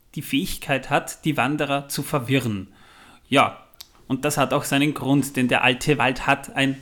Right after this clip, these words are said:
Eigenleben. Drum fragen wir mal die Frage, was ist der alte Wald eigentlich? Der alte Wald stammte nämlich sogar noch aus dem ersten Zeitalter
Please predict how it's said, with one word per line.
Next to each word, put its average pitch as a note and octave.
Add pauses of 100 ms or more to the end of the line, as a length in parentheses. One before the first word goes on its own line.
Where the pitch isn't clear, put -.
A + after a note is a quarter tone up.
(320)
Eigenleben. A#2 (1300)
Drum F3 (960)
fragen C#3+
wir D#3
mal C#3+
die C#3+
Frage, C3+ (140)
was C3+
ist C#3+
der D#3
alte C3+
Wald B2+
eigentlich? C#3 (1300)
Der D#3 (160)
alte F3+
Wald D#3+
stammte F#3
nämlich F3
sogar C#3
noch D3+
aus -
dem C#3+
ersten C#3+
Zeitalter C#3